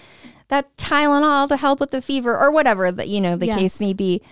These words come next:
Speaker 1: And I was like, "That is so trauma informed."
Speaker 2: Yes.
Speaker 1: I don't know if they're even calling it trauma. I don't think they even realize what they're doing is trauma informed.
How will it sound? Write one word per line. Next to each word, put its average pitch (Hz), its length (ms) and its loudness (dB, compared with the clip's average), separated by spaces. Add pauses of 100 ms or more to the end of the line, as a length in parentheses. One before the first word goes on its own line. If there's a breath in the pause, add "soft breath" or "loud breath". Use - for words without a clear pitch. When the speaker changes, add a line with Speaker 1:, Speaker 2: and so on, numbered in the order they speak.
(260 soft breath)
Speaker 1:
And 226 140 2
I 226 100 2
was 220 120 -2
like, 214 300 2
"That 254 180 -2
is 294 120 -4
so 233 400 0
trauma 214 480 0
informed." 185 760 -2
Speaker 2:
Yes. - 440 -4
Speaker 1:
I 240 100 0
don't 320 120 0
know 330 140 4
if - 80 -2
they're 247 100 0
even 220 240 -2
calling 180 480 -2
it 269 120 -4
trauma. 269 280 0
I 233 80 0
don't 269 160 -2
think 311 140 -2
they 269 100 0
even 196 280 -2
realize 226 600 2
what 196 120 -4
they're 185 120 -2
doing 156 200 -4
is 165 100 -4
trauma 135 300 -6
informed. 160 500 -6